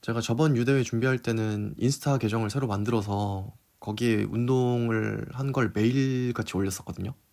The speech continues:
그렇게 항상 일기처럼 영상이나 이제 글을 남기다 보면은 이렇게 인증하기 위해서라도 열심히 하게 되더라고요. 그래서 이월 첫째 주, 둘째 주,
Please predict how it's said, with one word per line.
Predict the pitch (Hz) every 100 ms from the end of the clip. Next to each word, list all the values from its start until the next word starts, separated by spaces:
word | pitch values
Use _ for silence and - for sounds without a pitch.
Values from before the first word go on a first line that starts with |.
| _ _
그렇게 | - 131 143
항상 | 135 113
일기처럼 | 101 120 156 120 107 98 98
영상이나 | 98 117 139 135 113
이제 | 95 98
글을 | - 117 139 123
남기다 | 98 104 123 110
보면은 | - 101 98 120 98 - _ _
이렇게 | 117 120
인증하기 | 107 123 151 160 143
위해서라도 | 113 127 127 123 160 190 - _ -
열심히 | 113 - 139
하게 | 143
되더라고요. | 113 101 82 76 85 - _ _ _
그래서 | 107 113 143 170 - _ _ -
이월 | 113 127 123 120
첫째 | - 156 170
주, | - 123 180 -
둘째 | - 101 104
주, | - 151 202